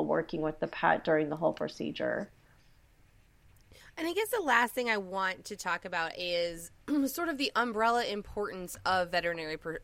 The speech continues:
Speaker 2: you know, health in, in oral care, because what people have to understand is the connection between the mouth, the oral tissue,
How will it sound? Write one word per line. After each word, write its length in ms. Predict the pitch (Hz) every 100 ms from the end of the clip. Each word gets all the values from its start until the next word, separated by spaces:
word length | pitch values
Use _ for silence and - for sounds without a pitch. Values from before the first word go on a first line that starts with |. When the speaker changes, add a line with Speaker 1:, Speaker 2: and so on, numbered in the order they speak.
| 160 -
Speaker 2:
you 120 | 185 185
know, 200 | 165 165
health 420 | 185 180 170 -
in, 360 | 180 170 160 139
in 160 | 175 165
oral 300 | 165 170 160
care, 300 | - 156 127
because 640 | - 180 220 202 185 175 - - - -
what 320 | - 214 262
people 300 | - 311 -
have 240 | 277 226 -
to 100 | -
understand 640 | 185 240 - - 135 143
is 140 | - 180
the 80 | 180
connection 560 | - 180 175 - 220
between 320 | 208 - 190
the 80 | 170
mouth, 420 | 156 147 185 311 - 180
the 100 | 170
oral 280 | 170 214 254
tissue, 500 | 208 196 196 185